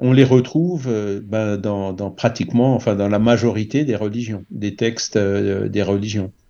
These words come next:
hein. Donc, ça prouve bien, euh, une chose, hein, c'est ce qu'on dit toujours, c'est que, euh, ben,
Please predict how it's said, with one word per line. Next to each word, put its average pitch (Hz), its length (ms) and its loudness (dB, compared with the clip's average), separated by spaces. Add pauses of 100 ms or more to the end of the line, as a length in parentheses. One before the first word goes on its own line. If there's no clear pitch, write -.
(160)
hein. 107 180 -4 (440)
Donc, 113 280 4 (360)
ça 127 180 4
prouve 131 320 6
bien, 147 260 8
euh, 127 400 4
une 127 160 6
chose, 135 500 4
hein, 135 140 0
c'est - 160 -8
ce - 100 -10
qu'on 110 140 -10
dit 113 180 -8
toujours, 135 480 -4 (420)
c'est 117 280 -2
que, 123 400 4 (220)
euh, 104 460 -4
ben, 101 600 -8